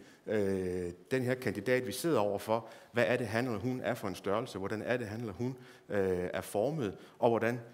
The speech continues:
kan, kan vedkommende passe ind i vores organisation? Og der er det vigtigt for den der tillid, øh, og fortrolighed, der skal skabes i, i det rum, som jo skal skabes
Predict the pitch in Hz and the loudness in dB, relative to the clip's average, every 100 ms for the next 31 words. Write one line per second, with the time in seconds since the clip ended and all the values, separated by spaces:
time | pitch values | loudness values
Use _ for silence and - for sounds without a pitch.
0 | - - - 113 - 101 123 - 98 95 | -20 -10 2 4 4 -2 -2 0 -2 -2
1 | - 135 117 107 101 95 - - 80 82 | 0 0 0 -4 -4 -4 -4 -6 -10 -12
2 | 80 85 95 95 - - - - - - | -14 -8 -6 -6 -10 -20 -20 -20 -20 -20
3 | - 110 147 120 151 180 113 - 120 143 | -2 4 4 6 6 6 2 0 2 4
4 | 131 139 135 - 147 175 107 92 - 113 | 4 4 2 0 0 2 0 -2 0 2
5 | 101 95 90 92 104 - 165 143 107 101 | 4 2 0 0 -4 -2 0 0 -2 -2
6 | 95 - - 113 156 139 - 104 87 104 | -2 -4 -2 2 2 2 -4 -6 -8 -2
7 | 123 110 127 113 98 90 - 101 - 127 | 0 2 0 0 -2 -2 -2 -2 0 0
8 | 151 147 | 0 -6